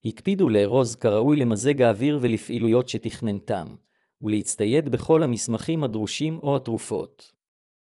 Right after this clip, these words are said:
אולי כדאי גם לשקול רכישת ביטוח נסיעות כדי להגן על עצמך במקרה של אירועים בלתי צפויים.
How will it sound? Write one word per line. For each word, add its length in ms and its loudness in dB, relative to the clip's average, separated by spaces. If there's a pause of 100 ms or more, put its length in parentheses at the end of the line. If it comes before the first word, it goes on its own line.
(520)
אולי 400 2
כדאי 380 2
גם 260 0
לשקול 380 0
רכישת 500 -2
ביטוח 440 -2
נסיעות 680 -2
כדי 220 0
להגן 360 0
על 100 0
עצמך 400 -4 (100)
במקרה 460 0
של 200 -2
אירועים 460 -2
בלתי 320 -2
צפויים. 600 -6